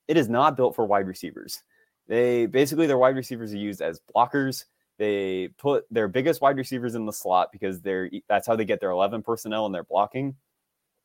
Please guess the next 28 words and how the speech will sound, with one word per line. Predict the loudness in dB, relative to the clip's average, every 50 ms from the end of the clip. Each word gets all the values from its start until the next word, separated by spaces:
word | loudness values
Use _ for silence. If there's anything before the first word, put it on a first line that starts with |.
| _ _ _ -4
And | 0 0
that's | 2 4 4
how | 4
they're | 4 4 4
using | 4 2 0 0 0 0
Adonai | 2 2 2 2 0 -2 -2
Mitchell. | -4 -6 -8 -8 -12 -12 -14 _ _ _ _ _ _ _
They | 0 2
were | 2 4
basically | 4 4 2 2 0 -2 0
just | 0 -2 -2
using | -2 -2 -2 0 0
him | 0 0
as, | 0 0
like, | 0 0 0
a | -4 -8
clear | -6 -2 2 4 6 6
out | 6 6
guy | 4 4 4 4
on | 0 0
vertical | 0 0 0 2 0 2
routes | 2 4 2 2 0 -2 -6 -12 -16 _ _ _ _ _ _ _ _ _
or | 0 2 4 4 4 4
a | 2
guy | 2 2 2 2
as | 0 0 -2
a |
blocker, | -2 0 2 2 2 2 0 -2 -2 -2 -4 -8